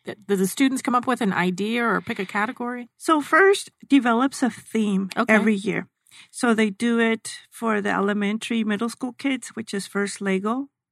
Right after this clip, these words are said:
Speaker 2: using Lego Mindstorm
Speaker 1: Okay.
Speaker 2: Kids.
Speaker 1: Uh-huh.
Speaker 2: And then the middle one, which I really like 'cause it's easier and more economical, is the F T C.
Speaker 1: Uh-huh.
Speaker 2: And that's like a medium-sized robot. And then you have the big one, the high school one,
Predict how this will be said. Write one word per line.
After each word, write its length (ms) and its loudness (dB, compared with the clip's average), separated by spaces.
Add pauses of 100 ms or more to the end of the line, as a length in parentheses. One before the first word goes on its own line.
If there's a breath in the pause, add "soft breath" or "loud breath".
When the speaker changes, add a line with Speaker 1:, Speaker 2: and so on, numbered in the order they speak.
(300)
Speaker 2:
using 380 -2
Lego 320 0
Mindstorm 540 2
Speaker 1:
Okay. 80 0
Speaker 2:
Kids. 360 -2
Speaker 1:
Uh-huh. 360 2 (240 loud breath)
Speaker 2:
And 160 2
then 300 4
the 500 2
middle 360 2
one, 420 0
which 220 -4
I 40 0
really 260 0
like 240 -2
'cause 160 -6
it's 160 -4
easier 840 -2
and 340 -2
more 180 0
economical, 640 -4
is 160 -8
the 220 -10
F 160 -6
T 160 -10
C. 460 -10
Speaker 1:
Uh-huh. 320 0 (280 loud breath)
Speaker 2:
And 300 -2
that's 220 -4
like 160 -2
a 40 -4
medium-sized 760 -6
robot. 460 0 (880)
And 120 -4
then 140 0
you 80 0
have 200 -2
the 100 -4
big 340 -2
one, 240 0
the 100 -4
high 140 -2
school 240 -6
one, 320 0